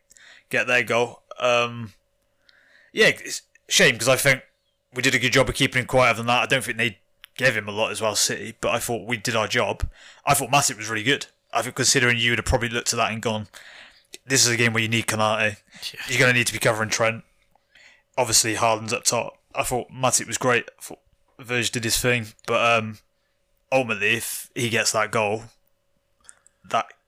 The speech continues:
Speaker 1: he'll probably feel, "Well, we should have won the game. You should. It's not my fault the team couldn't keep out Trent."
Speaker 2: Last one of these. Um, who do you think would feel they got the better out of Darwin and Diaz?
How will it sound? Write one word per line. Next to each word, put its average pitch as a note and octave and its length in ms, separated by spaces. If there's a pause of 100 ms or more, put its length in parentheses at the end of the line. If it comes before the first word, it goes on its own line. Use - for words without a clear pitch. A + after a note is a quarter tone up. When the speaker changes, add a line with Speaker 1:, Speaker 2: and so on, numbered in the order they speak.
(400)
Speaker 1:
he'll C3+ 180
probably A#2+ 260
feel, A#2+ 340
"Well, A2+ 280 (480)
we A2+ 80
should A#2+ 200
have A2 80
won A2 140
the G#2+ 80
game. G2 320
You G#2+ 80
should. - 300
It's - 140
not A2 260
my A2 140
fault A#2 220
the A2 60
team G#2+ 240
couldn't G#2+ 220
keep A2+ 220
out G#2+ 160
Trent." A2+ 240 (340)
Speaker 2:
Last G#3+ 300
one A3 100
of D#3+ 80
these. G#2+ 420
Um, G#2+ 340 (760)
who B3 120
do B3+ 100
you - 40
think A3+ 260 (200)
would F3 120
feel F3 260
they D#3+ 100
got D3 160
the C3 80
better C3 300
out B2 140
of A#2+ 200
Darwin C3 360
and A#2 120
Diaz? G#2+ 380